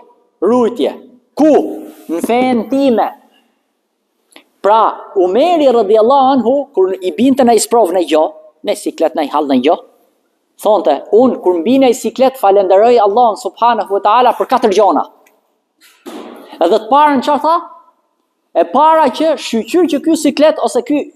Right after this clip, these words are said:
kjo sprov nuk ishte në fen time. Robi po u f-, po u sprovu në fe është problem. Dikush i sprovohet me gibetin, për gojimin. Dikush i sprovohet me hasedin. A i djeg, i djeg sevapet hasedi.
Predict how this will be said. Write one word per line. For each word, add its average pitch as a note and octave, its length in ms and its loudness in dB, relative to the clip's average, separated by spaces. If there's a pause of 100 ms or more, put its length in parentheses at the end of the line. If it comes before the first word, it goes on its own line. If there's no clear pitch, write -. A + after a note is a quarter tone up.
(120)
kjo C4+ 240 0
sprov C4+ 540 2 (400)
nuk E3+ 240 -6
ishte G3 260 -6
në D#3 140 -8
fen G3 260 -2
time. F3 360 -2 (440)
Robi E3+ 380 2
po G#3 220 4
u D#3+ 40 2
f-, - 200 -14 (280)
po A#3+ 160 4
u C4 60 0
sprovu A3 500 0
në - 100 -10
fe B3 100 0 (100)
është - 160 -10
problem. G3 320 0 (1300)
Dikush C#4+ 380 2
i C#4 40 -2
sprovohet C4 760 0
me E3+ 120 0
gibetin, A#3 540 -2 (800)
për G3 120 2
gojimin. A#3+ 460 0 (840)
Dikush B3 360 2
i - 60 0
sprovohet C4 500 0
me C#4 120 -4
hasedin. C4 540 -2 (760)
A D#3 100 -2
i E3+ 80 -2
djeg, - 240 0 (160)
i F#4+ 80 -4
djeg C#4 200 0
sevapet F#4+ 440 0
hasedi. D#4 440 -4